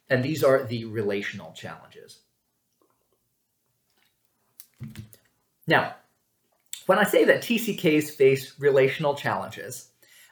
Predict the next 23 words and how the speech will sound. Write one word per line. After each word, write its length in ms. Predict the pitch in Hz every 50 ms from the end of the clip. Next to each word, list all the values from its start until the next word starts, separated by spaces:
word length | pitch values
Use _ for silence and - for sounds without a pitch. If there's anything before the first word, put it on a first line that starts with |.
| _
I'm 240 | - 226 247 240 240
not 280 | 277 311 330 330 - 240
necessarily 680 | 185 208 220 214 240 208 - 202 180 180 170 165 160
saying 480 | 160 - - 180 170 165 160 156 - 139
that 180 | 151 147 - 139
we're 240 | 143 156 151 143
relationally 720 | 139 139 139 135 135 135 139 139 - - 147 139 143 135 -
awkward 560 | 113 113 113 113 - 123 117 113 110 110 -
and 220 | - 123 117 117 117
bad 220 | 120 110 110 110
at 100 | 107 107
making 360 | 113 107 110 110 131 123 131
friends, 680 | - - 277 262 240 240 240 240 240 - - - - - _
<laughs> 40 | -
though 340 | 143 143 127 - - 180 170
some 260 | 175 - 175 170 170
of 100 | 165 151
us 220 | 156 151 151 -
would 220 | 156 151 180 202 185
admittedly 520 | - 160 156 160 151 147 160 147 151 156
fit 300 | 156 - - - - -
that 160 | 156 143 -
description. 500 | - 180 - - 330 311 - - 208 -